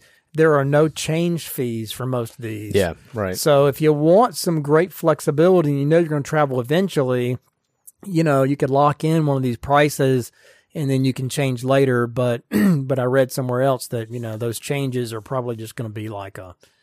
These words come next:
Speaker 1: a voucher.
Speaker 2: Yeah, and so one of the travel agents said to mitigate travel risk, he's, he's telling his clients to book two or three hotels at different destinations
Speaker 1: Okay.
Speaker 2: and then just waiting on, uh, purchasing the airline tickets to get closer to the travel date. So,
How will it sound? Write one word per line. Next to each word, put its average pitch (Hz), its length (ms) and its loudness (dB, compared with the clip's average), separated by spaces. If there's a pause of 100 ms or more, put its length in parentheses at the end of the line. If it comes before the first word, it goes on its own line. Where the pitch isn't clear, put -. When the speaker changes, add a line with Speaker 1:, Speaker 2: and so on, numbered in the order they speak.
(360)
Speaker 1:
a 113 120 -12
voucher. 110 500 -6 (460)
Speaker 2:
Yeah, 127 320 6
and 127 260 0
so 120 380 4
one 131 180 4
of 127 60 2
the 117 400 2
travel 120 320 4
agents 110 260 -2
said 113 220 2
to 107 40 2
mitigate 117 440 0
travel 156 260 4
risk, 117 380 4
he's, 135 240 -4
he's 123 180 -6
telling 131 200 0
his 110 100 -2
clients 117 340 0
to 120 80 -2
book 117 260 0
two 156 240 0
or 139 120 2
three 135 480 0
hotels 110 640 2
at 110 200 -10
different 123 380 -2
destinations 110 1040 -2 (240)
Speaker 1:
Okay. 131 260 -6
Speaker 2:
and 120 100 0
then 143 120 2
just 165 180 0
waiting 139 320 4
on, 117 300 0
uh, 113 100 2
purchasing 120 460 -2
the 104 80 0
airline 110 300 2
tickets 104 340 -4
to 101 120 -6
get 101 140 -4
closer - 380 -2
to 104 80 0
the 92 80 -8
travel 110 320 0
date. 98 340 -2
So, 107 280 2